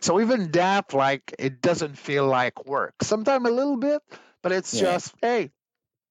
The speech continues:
Speaker 1: I'm gonna do that, but then I'm gonna do a contract. I'm gonna be in the studio. I'm gonna do zombie sounds for four hours, and,
Speaker 2: Mm.
Speaker 1: and it's going to be fun." And, but, a-, and the thing is also I get to share that with friends. I've got to
Speaker 2: Yeah.
Speaker 1: share that with my fellow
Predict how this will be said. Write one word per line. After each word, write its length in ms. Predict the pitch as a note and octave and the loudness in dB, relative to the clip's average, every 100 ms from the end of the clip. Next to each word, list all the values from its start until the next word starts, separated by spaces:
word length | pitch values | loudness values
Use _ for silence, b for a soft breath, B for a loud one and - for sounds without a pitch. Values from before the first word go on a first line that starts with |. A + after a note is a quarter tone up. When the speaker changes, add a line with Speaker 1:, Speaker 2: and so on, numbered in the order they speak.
| _ | _
Speaker 1:
I'm 80 | E3 | -6
gonna 200 | F3 E3+ | -4 -4
do 200 | D3+ F#3+ | -4 -2
that, 300 | G3+ G3+ G3+ | 0 0 -2
but 160 | D#3 - | -6 -4
then 260 | E3+ E3+ E3 | -2 0 -2
I'm 200 | D3+ C#3+ | -6 -4
gonna 200 | D#3+ D3+ | -6 -4
do 120 | D#3 | -6
a 40 | |
contract. 600 | C#3+ E3+ E3+ E3 E3 E3 | -2 0 0 0 0 0
I'm 80 | D3 | -4
gonna 240 | C#3 C3+ A#2+ _ | -4 -4 -8 _
be 140 | E3 | -6
in 80 | D#3+ | -2
the 80 | D#3 | -4
studio. 460 | - F3+ E3+ F3 | -4 -6 -4 -2
I'm 80 | F3 | -2
gonna 240 | D#3+ C#3 C3+ | -2 -4 -6
do 120 | C3+ | -6
zombie 420 | A#2 D#3 F3 F#3+ | 0 2 2 -2
sounds 400 | - E3 D#3+ E3 | 0 0 0 -2
for 160 | - D#3+ | -6 -4
four 180 | D#3+ D3+ | 0 2
hours, 520 | D3+ D#3 D#3 D#3 C#3+ B B B B B | 2 2 0 -2 -4 B B B B B
and, 220 | B2+ C3 | -2 0
Speaker 2:
Mm. 40 | B2 | 0
Speaker 1:
and 240 | C#3 C#3 - | -2 -4 -6
it's 180 | C#3 - | -4 -2
going 280 | D3+ C#3 | -2 -4
to 80 | C#3 | -8
be 120 | B2+ B2+ | -8 -6
fun." 440 | - D#3 A#2 E2+ B2+ | 0 0 0 -4 -4
And, 180 | D3+ - | -4 -4
but, 220 | C#3+ F3 | 0 0
a-, 280 | - E3 E3 | 2 0 0
and 140 | E3+ | -2
the 80 | D#3 | -2
thing 220 | - C#4 | -2 0
is 140 | A#3+ F3 | 0 0
also 260 | E3+ G3+ F3 | 0 0 -2
I 80 | |
get 180 | E3+ F#3 | -2 -2
to 80 | F#3 | -2
share 300 | E3 G#3+ A3+ | -2 0 0
that 200 | F#3 D3 - | -2 -4 -6
with 140 | E3 | -14
friends. 600 | - G3 A#3+ D#3 G2 - B B B B B | -6 -2 -2 -4 -12 -20 B B B B B
I've 100 | - | -4
got 140 | D3+ E3+ | -4 -2
to 80 | F3+ | 0
Speaker 2:
Yeah. 100 | A3 | 2
Speaker 1:
share 200 | F#3+ G3 | 0 0
that 280 | E3+ F3 | 0 -2
with 220 | D#3 E3 - | -6 -10 -4
my 220 | D3 D3 | -2 0
fellow 360 | - F3 C#3+ | 0 0 -2